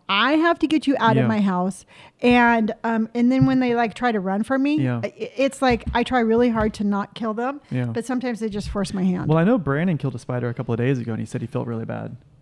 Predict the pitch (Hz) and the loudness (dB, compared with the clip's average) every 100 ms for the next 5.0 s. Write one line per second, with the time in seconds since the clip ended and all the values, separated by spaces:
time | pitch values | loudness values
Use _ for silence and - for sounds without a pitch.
0 | _ _ - 208 190 220 175 143 131 117 | _ _ -2 0 0 0 -2 -2 -2 -6
1 | 131 139 139 120 127 127 127 113 - _ | -6 -2 -2 -2 -4 -4 -4 -6 -12 _
2 | _ - - - 262 311 277 240 277 285 | _ -20 -20 -8 -2 0 0 2 0 2
3 | 294 392 165 - - 139 160 208 185 226 | 0 0 -2 -4 -8 -6 -4 -2 0 -2
4 | - - 131 165 220 254 247 180 - | -6 -12 -2 -2 0 2 2 0 -8